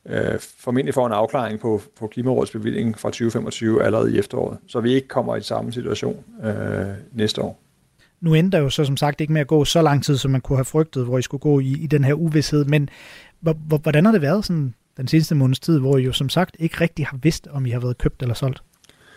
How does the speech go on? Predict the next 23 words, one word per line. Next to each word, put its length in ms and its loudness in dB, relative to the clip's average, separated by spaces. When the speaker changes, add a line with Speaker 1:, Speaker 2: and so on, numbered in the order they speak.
Speaker 1:
Jamen, 260 -2
det 80 6
er 60 6
jo, 420 0
øh, 440 0
ubehageligt 560 -4
for, 300 -2
for 200 -6
alle, 360 0
og 100 0
specielt 480 -4
jo, 240 2
øh, 240 2
for, 200 -2
for 140 -10
de 120 -6
medarbejdere, 560 0
der 80 -4
er 140 -4
ansat 360 -6
i 140 -12
Klimarådets 540 -2
sekretariat, 580 -2